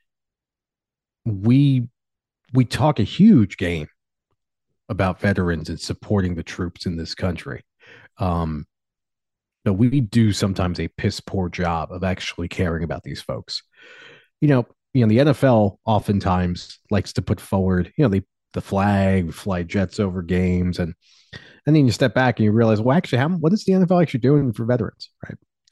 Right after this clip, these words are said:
Um, oftentimes the way we celebrate the military in this country is performative.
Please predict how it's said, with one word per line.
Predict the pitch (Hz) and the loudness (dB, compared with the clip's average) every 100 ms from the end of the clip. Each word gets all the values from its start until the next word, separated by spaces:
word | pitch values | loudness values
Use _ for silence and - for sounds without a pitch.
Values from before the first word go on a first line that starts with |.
| - - - - | -20 -20 -20 -4
Um, | 104 92 92 90 _ _ _ _ _ _ - | 0 2 2 -2 _ _ _ _ _ _ -4
oftentimes | 123 170 208 160 147 120 | 0 2 2 4 2 2
the | 127 | 4
way | 117 | 4
we | 110 110 | 4 2
celebrate | 127 117 113 107 | 2 2 2 2
the | |
military | 104 110 104 104 | 2 2 2 2
in | 98 | 2
this | 95 | 0
country | - 110 104 | 0 -2 0
is | 95 | -4
performative. | - - 127 95 73 | -4 -4 -2 -2 -4